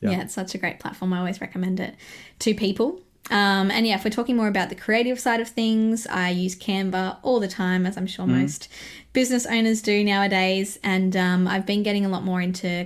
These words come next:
Speaker 2: kind of video content, video editing lately, just, you know, on my phone for things like TikTok and Reels.
Speaker 1: Mm.
Speaker 2: Uh, so I've been using InShot, which is a video editing app, uh, really easy to use. And I just love it to be able to, yeah, edit things together quickly.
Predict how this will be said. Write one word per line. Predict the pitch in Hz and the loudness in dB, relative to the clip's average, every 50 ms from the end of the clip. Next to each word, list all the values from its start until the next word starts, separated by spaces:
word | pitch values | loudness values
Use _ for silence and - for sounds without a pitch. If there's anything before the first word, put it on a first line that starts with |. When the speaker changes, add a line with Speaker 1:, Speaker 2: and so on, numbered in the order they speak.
| 180 | -6
Speaker 2:
kind | - 180 | -6 -6
of | 175 180 | -4 -2
video | 185 180 180 180 175 | -2 0 0 0 -2
content, | 180 - - 190 185 - 190 180 175 185 | -2 -4 -4 -6 -4 -4 -4 -4 -4 -4
video | 185 185 180 175 | -4 -4 -4 -4
editing | - - 180 185 190 180 175 175 175 180 180 - - - - - - | -4 -4 -4 -4 -4 -4 -2 -2 -4 -4 -6 -8 -12 -20 -20 0 4
lately, | 196 196 214 214 262 294 320 302 | 4 4 6 6 4 4 4 4
just, | 294 - 208 196 202 - - - - | 4 2 2 2 0 -2 -8 -6 -2
you | 196 185 | 0 0
know, | 175 180 | 0 0
on | 180 185 185 | 2 2 2
my | 175 175 | 2 0
phone | 180 - - 175 175 180 180 180 | -2 -4 -2 -2 0 0 -2 -2
for | 180 180 | -4 -6
things | 180 185 180 185 190 - | -8 -6 -6 -6 -6 -8
like | - - - | -10 -12 -8
TikTok | - 196 - - - 185 185 185 185 - | -8 -8 -6 -6 -6 -4 -6 -6 -8 -6
and | - 180 170 175 180 185 196 196 - - | -6 -4 -2 -2 -2 -2 -2 -4 -6 -4
Reels. | - - 247 247 240 247 247 240 254 240 | 0 0 2 4 4 2 2 0 0 0
Speaker 1:
Mm. | - - | 0 2
Speaker 2:
Uh, | 180 180 180 180 175 175 175 - - | 2 2 2 2 2 0 -2 -2 -6
so | - - 185 | -6 -4 -4
I've | 180 180 185 | -4 -2 -2
been | 180 180 180 | 0 0 0
using | 180 196 185 185 | 0 -2 -4 -4
InShot, | - 180 170 185 185 - - - - - - - - | -2 -4 -2 -4 -4 -6 -6 -8 -8 -10 -12 -10 -8
which | - 185 - - - | -8 -10 -8 -8 -8
is | 185 180 | -6 -4
a | 175 170 170 170 170 185 - - - - - - - - | -4 -2 -2 -2 -4 -6 -8 -12 -18 -20 -20 -20 -6 -2
video | - 262 269 254 | 0 2 4 4
editing | 233 214 214 208 202 196 202 | 4 4 2 2 2 0 0
app, | - 180 185 185 - - - | 0 0 -2 -2 -6 -8 -4
uh, | - 190 180 180 175 175 | 0 0 2 2 0 0
really | 185 220 233 226 208 | 2 2 2 2 2
easy | 202 202 208 185 | 0 0 -2 -2
to | 185 - 185 | -4 -4 -4
use. | 180 180 175 175 180 | -2 -2 -2 -2 -2
And | 185 180 | -4 -4
I | 170 | -6
just | 185 180 175 180 - - | -6 -6 -8 -8 -8 -6
love | 180 170 180 | -6 -6 -6
it | 180 - - | -6 -8 -10
to | - 208 | -10 -8
be | 196 180 | -8 -6
able | 180 - 196 | -6 -6 -8
to, | - - 180 | -8 -6 -4
yeah, | 175 190 214 202 | -2 -2 -2 -2
edit | - 180 180 - - | -2 -4 -4 -6 -6
things | - 185 180 180 - | -6 -4 -6 -6 -6
together | - 202 185 190 208 185 185 190 - | -8 -8 -6 -4 -4 -4 -4 -4 -4
quickly. | - 233 240 - 311 - - | -6 -8 -6 -4 -6 -6 -6